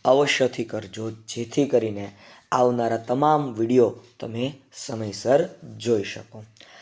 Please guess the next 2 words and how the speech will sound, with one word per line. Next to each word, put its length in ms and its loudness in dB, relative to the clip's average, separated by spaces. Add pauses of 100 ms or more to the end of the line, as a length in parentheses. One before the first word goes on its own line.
(320)
રાજપરા. 840 -2 (540)
મિત્રો, 460 4